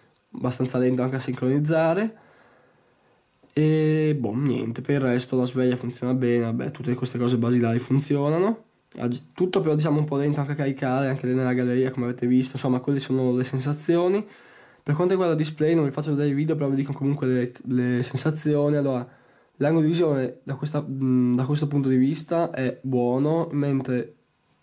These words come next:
muovendolo così in verticale, quindi se voi siete, state scrivendo un messaggio e tenete così il telefono, vedete che non si vede veramente, cambiano i colori, non si vede quasi niente, quindi in questo senso l'angolo è veramente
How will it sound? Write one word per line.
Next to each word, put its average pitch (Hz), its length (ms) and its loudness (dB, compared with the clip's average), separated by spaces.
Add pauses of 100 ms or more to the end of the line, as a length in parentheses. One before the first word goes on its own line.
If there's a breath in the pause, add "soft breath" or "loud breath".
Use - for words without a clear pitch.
(120)
muovendolo 131 580 0
così 131 240 -4
in 127 60 2
verticale, 135 500 -2
quindi 131 200 2
se 127 80 -8
voi 127 120 0
siete, 127 360 -2 (300 loud breath)
state 131 200 -6
scrivendo 135 260 0
un 135 60 2
messaggio 127 380 -2
e 120 40 -2
tenete 127 260 -2
così 127 180 -2
il 127 60 0
telefono, 131 500 0
vedete 123 320 0
che 123 140 -4
non 123 180 0
si 127 140 -2
vede 120 160 4
veramente, 120 560 0
cambiano 131 300 2
i 127 40 -2
colori, 123 340 0
non 123 120 0
si 120 120 -4
vede 120 140 2
quasi 131 220 -4
niente, 175 520 0 (580 loud breath)
quindi 123 480 0
in 127 140 -6
questo 139 220 -6
senso 123 720 -2 (140)
l'angolo 123 400 0
è 113 40 -2
veramente 117 640 0